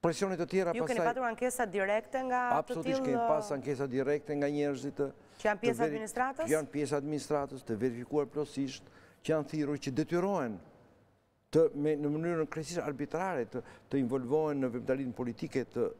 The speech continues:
Speaker 1: majorancës që është sot. Pra, ë, unë do thoja se është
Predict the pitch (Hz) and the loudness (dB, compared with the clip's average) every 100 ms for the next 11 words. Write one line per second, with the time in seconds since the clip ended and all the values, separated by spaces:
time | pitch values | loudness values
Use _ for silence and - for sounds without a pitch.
0 | - 110 107 113 123 127 120 - 135 117 | -8 -4 0 0 0 -4 -8 -6 -4 -2
1 | 139 135 - - - - - _ _ 170 | -2 -2 -6 -20 -20 -20 -20 _ _ 0
2 | 180 - - 131 143 139 139 139 143 135 | 0 -2 -10 -2 0 2 2 0 0 -4
3 | 143 170 160 143 143 120 135 - - 135 | -2 0 0 0 -2 0 -2 -4 -2 0